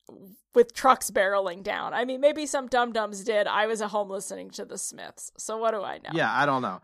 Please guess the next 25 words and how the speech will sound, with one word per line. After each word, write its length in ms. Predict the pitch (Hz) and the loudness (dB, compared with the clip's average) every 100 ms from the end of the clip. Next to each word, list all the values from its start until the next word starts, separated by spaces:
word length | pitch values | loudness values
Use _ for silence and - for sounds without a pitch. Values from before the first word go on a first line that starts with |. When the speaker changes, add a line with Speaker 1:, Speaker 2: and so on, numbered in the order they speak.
| - | -4
Speaker 2:
I 100 | 151 | 0
mean, 80 | 165 | 2
I 120 | 165 | 4
lived 260 | 202 196 170 | 4 4 2
in 100 | 165 | 2
a 60 | 135 | 4
mountain 360 | 147 151 139 | 4 4 2
town 300 | 127 139 127 | -2 0 0
where 120 | 120 120 | 0 0
there 160 | 131 | 0
was 260 | 131 135 131 | 0 0 0
no 180 | 139 120 | -2 -2
str-, 260 | - - 135 | -6 -16 -4
there 100 | 147 | 0
was 240 | 143 139 - | 2 0 -4
no 140 | 160 143 | -2 0
road 380 | 131 139 135 110 | 2 2 2 -2
straighter 400 | - 135 131 120 | -4 0 0 0
than 140 | 123 | -2
about 240 | 110 120 - | -2 -4 -4
thirty 280 | 135 120 107 | -4 -4 -4
feet, 360 | 147 117 98 | -4 -4 -4
so, 420 | - 127 107 101 - _ _ _ _ _ | -6 -4 -4 -6 -12 _ _ _ _ _
uh, 160 | 127 107 | -10 -6
there, 160 | 147 | -6